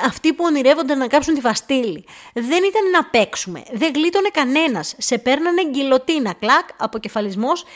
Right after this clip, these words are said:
και κυλούσε το, το κεφάλι σου στην πλατεία του χωριού. Παίζαν μπάλα τα βρωμόπεδα. Οπότε,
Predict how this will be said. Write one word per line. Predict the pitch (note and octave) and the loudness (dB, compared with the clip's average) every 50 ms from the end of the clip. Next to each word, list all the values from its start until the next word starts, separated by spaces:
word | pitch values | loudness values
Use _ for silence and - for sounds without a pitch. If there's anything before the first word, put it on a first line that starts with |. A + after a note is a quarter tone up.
| - - - | -20 -20 -12
και | - C4+ C4 | -10 -10 -8
κυλούσε | - - C4 B3+ C4 C4+ D#4 F4+ E4+ - F4 E4+ | -4 -2 0 2 2 2 2 2 0 0 -2 0
το, | - C4 A#3+ A#3 A3+ A3+ A3+ | 2 2 4 4 2 0 0
το | A3+ - A#3 | -2 -4 -4
κεφάλι | A3+ - G#3 - - B3+ D4 E4+ E4 | -4 -6 -4 0 2 2 2 2 0
σου | - F4 | -2 -4
στην | - - A#3+ | -4 -2 -2
πλατεία | G#3 A3 G#3 G#3 - D#4+ E4+ | 0 0 0 0 0 -2 0
του | - D4+ | -2 0
χωριού. | - A#3 G#3+ G#3 G3+ G3+ A3 B3 D4 G#3 - - _ _ - - - - - - - - | 0 2 2 2 0 0 2 2 2 0 0 -4 _ _ -20 -18 -18 -18 -18 -16 -6 0
Παίζαν | A#3+ C4 C4 D#4 D#4 B3 | 2 2 4 4 4 4
μπάλα | A3+ C4 D4 D#4 | 4 2 2 2
τα | D4+ D#4+ | 2 4
βρωμόπεδα. | C4+ B3 A#3 A#3+ C4+ C4 - - D#3 C#3+ C#3 - - _ _ | 4 4 4 4 4 4 2 -2 -8 -14 -14 -18 -20 _ _
Οπότε, | - C4+ A#3 A#3+ - G#3+ F#3+ - - - F3 | -2 -2 0 2 2 0 0 0 -4 -10 -14